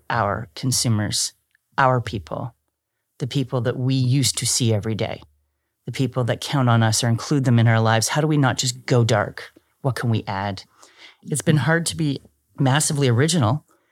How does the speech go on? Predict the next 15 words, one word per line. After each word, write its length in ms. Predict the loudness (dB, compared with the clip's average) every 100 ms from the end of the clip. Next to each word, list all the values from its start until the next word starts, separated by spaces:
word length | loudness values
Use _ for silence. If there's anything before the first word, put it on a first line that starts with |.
| _ _ -2
because 600 | -2 0 -2 -2 -2 -4 -6 _ _ 0
all 120 | 2
of 100 | 2
our 80 | 0
experiences 640 | 0 -2 0 0 0 0
are 80 | 0
so 180 | 0 -2
closed. 520 | 2 2 2 -4 -8 _ _ _ _ _ _ _ _ _ _ _
And 80 | -4
I 60 | -2
think 220 | 0 -2
it's 120 | -4
tough 300 | 0 0 2
to 80 | -2
be 320 | 2 0 0